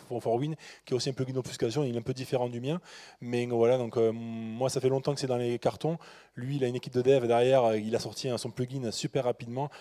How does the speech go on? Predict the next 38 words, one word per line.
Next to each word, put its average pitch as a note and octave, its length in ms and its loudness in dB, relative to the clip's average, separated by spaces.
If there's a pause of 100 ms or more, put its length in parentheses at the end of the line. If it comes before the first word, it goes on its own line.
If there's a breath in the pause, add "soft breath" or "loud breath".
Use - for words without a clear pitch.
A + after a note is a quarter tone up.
(140 loud breath)
Le A#2 80 -8
mien B2+ 80 -2
met B2 80 -2
plus, A#2+ 200 -8 (100)
met A#2 160 -2
plus C3 180 -8
de A#2+ 40 -8
temps B2+ 120 -2
à A2+ 40 -4
sortir. D3+ 420 -4 (360 loud breath)
Mais A#2+ 120 -4
il A#2+ 120 -2
arrivera, A#2 500 2
hein, B2 140 -2
vous, G#2+ 140 -2
sur - 120 0
le A#2 60 4
site - 140 -8
S A#2+ 160 0
E C3 40 2
O A2+ 40 -2
Presta, A#2+ 320 -4
vous A2 140 -2
allez A#2 100 2
sur A2+ 220 -4
S A2 120 -6
E - 40 -2
O - 20 -2
Presta. C3 400 -6 (380 loud breath)
Lundi, A#2 280 -2
le A#2+ 80 0
site - 200 -4
change. C3 260 -4
Il A2+ 80 -4
sera A2 200 -6
présent A#2 260 -4
dessus, A2+ 380 -6
euh, G#2 60 -2